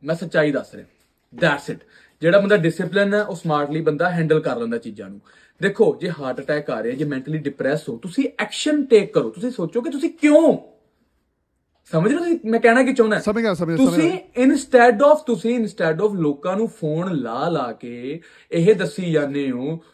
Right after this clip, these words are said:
Speaker 1: "ਉਹ ਯਾਰ, ਮੈਂ ਨਾ, ਨਾ, ਮੈਨੂੰ ਐ ਹੋ ਗਿਆ ਯਾਰ, ਮੇ-, ਮੇਰੀ ਨਾ ਇਹ ਸਿਚੁਏਸ਼ਨ ਆ।" ਉਹ ਕਿਸੇ ਨੇ ਨਹੀਂ ਭਰਾਵਾ, ਕਿਸੇ ਨੇ ਨਹੀਂ ਤੈਨੂੰ ਫੜਨਾ, ਕਿਸੇ ਨੇ ਤੈਨੂੰ ਦਸ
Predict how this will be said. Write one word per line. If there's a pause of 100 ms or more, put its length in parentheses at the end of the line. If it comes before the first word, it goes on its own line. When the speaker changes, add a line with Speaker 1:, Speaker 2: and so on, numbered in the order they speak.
(100)
Speaker 1:
"ਉਹ
ਯਾਰ,
ਮੈਂ
ਨਾ,
ਨਾ,
ਮੈਨੂੰ
ਐ
ਹੋ
ਗਿਆ
ਯਾਰ,
ਮੇ-,
ਮੇਰੀ
ਨਾ
ਇਹ
ਸਿਚੁਏਸ਼ਨ
ਆ।" (300)
ਉਹ
ਕਿਸੇ
ਨੇ
ਨਹੀਂ
ਭਰਾਵਾ,
ਕਿਸੇ
ਨੇ
ਨਹੀਂ
ਤੈਨੂੰ
ਫੜਨਾ, (260)
ਕਿਸੇ
ਨੇ
ਤੈਨੂੰ
ਦਸ